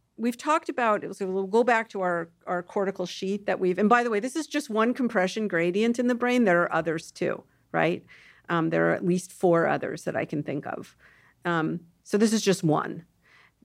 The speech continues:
But all compression gradients work the same way, which is that now we've talked about going from the low-level details, um, compressing to these multimodal summaries, these really, like, simple,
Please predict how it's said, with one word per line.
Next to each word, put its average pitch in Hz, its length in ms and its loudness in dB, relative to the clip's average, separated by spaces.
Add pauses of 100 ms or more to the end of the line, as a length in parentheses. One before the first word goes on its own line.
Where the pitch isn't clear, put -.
(140)
But 214 340 0
all 339 220 6
compression 240 480 -2
gradients 196 400 -4
work 185 160 -10
the 196 80 -6
same 185 280 -4
way, 165 440 0
which 196 240 -2
is 202 160 -8
that 185 240 2
now 262 260 4
we've 320 160 0
talked 311 300 -2
about 233 400 2 (180)
going 254 240 2
from 226 220 0
the 190 100 6
low-level 208 560 4
details, 175 840 -4 (480)
um, 180 200 2
compressing 214 760 0
to 196 100 -12
these 175 200 -8
multimodal 180 800 -2
summaries, 156 360 -2
these 170 180 -6
really, 175 240 4
like, 151 180 -2
simple, 170 840 0